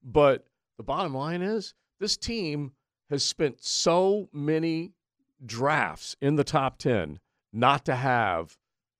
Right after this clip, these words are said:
second contract guys that they're keeping or not to have big names that they're losing. Think of, it's one or the other, right? It's one or the other. It's you either get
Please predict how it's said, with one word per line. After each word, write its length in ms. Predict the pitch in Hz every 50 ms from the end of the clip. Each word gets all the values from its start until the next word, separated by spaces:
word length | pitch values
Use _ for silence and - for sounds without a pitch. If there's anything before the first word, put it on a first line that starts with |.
| _ _ _ _
second 400 | - - 143 127 - - 127 -
contract 520 | - 123 120 123 117 - 131 117 110 107
guys 300 | 104 123 113 117 117 107
that 120 | 113 113 -
they're 120 | - 113
keeping 560 | 113 - - 101 87 - - 87 85 95 98 - _ _ _ _ _ _
or 140 | 110 107 101
not 300 | 101 107 107 110 - -
to 100 | 113 117
have 340 | 123 113 107 98 80 85
big 200 | 82 113 117 95
names 300 | 104 107 104 107 104 101
that 120 | - 113 -
they're 160 | 127 123 131
losing. 480 | 131 160 220 247 233 95 85 60 - - _ _ _ _ _ _
Think 200 | - 262 262 -
of, 140 | 196 - -
it's 160 | 131 - -
one 220 | 156 170 254 285
or 60 | 269 170
the 180 | 127 127 107 101
other, 360 | 160 220 175 139 151 190 - _
right? 300 | - 104 127 170 208 208 - _ _ _ _ -
It's 160 | - - -
one 240 | 135 139 190 220 247
or 80 | 240
the 200 | 233 233 220 226
other. 520 | 226 262 294 294 - 294 226 165 127 101 - - - _ _
It's 360 | - 156 160 156 160 - - -
you 180 | 156 160 165 -
either 320 | - 185 185 180 151 156 143
get 400 | 123 - - 160 180 208 -